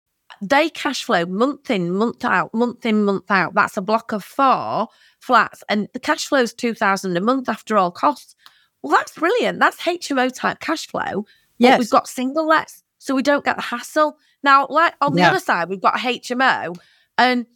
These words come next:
Speaker 1: it's got this pro-, the agent says it's got this problem. We've got to do that. We've got to do this. We've got to do that. It's constant. It's high maintenance, you know,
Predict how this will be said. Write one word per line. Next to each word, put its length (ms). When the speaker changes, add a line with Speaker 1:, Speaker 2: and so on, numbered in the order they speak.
Speaker 1:
it's 200
got 240
this 200
pro-, 240
the 200
agent 380
says 160
it's 80
got 180
this 160
problem. 420
We've 100
got 160
to 60
do 160
that. 280
We've 100
got 140
to 60
do 120
this. 280
We've 80
got 120
to 60
do 140
that. 220
It's 140
constant. 460
It's 160
high 140
maintenance, 640
you 80
know, 180